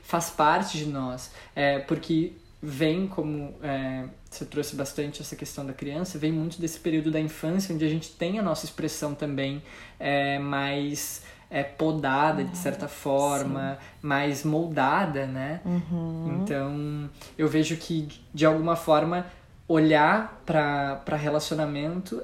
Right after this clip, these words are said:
Speaker 1: é olhar muito pra sua expressão, né? E aí, eu acho que é como você se expressa, é, em relação ao outro,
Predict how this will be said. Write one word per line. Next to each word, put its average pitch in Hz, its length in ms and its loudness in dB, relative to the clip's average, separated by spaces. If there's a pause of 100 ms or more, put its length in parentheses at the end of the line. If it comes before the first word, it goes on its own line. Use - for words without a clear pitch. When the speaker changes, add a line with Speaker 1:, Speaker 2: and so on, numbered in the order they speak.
Speaker 1:
é 156 180 6
olhar 156 480 2
muito 170 540 -2
pra 170 200 0
sua 165 200 -4
expressão, 160 760 -2
né? 143 440 -6 (240)
E 156 100 2
aí, 156 360 6
eu 175 120 6
acho 151 220 4
que - 100 -2
é 165 60 2
como 175 320 -2
você 180 420 2
se 170 180 -4
expressa, 175 840 2 (260)
é, 156 400 8
em 165 140 0
relação 165 480 2
ao 156 100 2
outro, 175 520 2